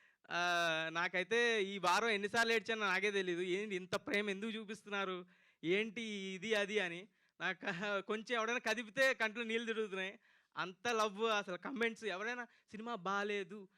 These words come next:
అని ఎవడైనా కామెంట్ పెడితే ఆడిని కింద వేసుకుంటున్నారు. అదే కాకుండా, ఆ,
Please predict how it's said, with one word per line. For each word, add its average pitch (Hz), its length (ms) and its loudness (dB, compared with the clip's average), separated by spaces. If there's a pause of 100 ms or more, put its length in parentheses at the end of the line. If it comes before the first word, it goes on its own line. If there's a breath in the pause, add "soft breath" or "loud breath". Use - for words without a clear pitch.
(140)
అని 202 160 -2
ఎవడైనా 208 260 2
కామెంట్ 208 340 -2
పెడితే 208 260 -2
ఆడిని 240 540 6
కింద 285 180 4
వేసుకుంటున్నారు. 226 760 2 (1040 soft breath)
అదే 202 280 2
కాకుండా, 247 460 2 (220)
ఆ, 208 200 0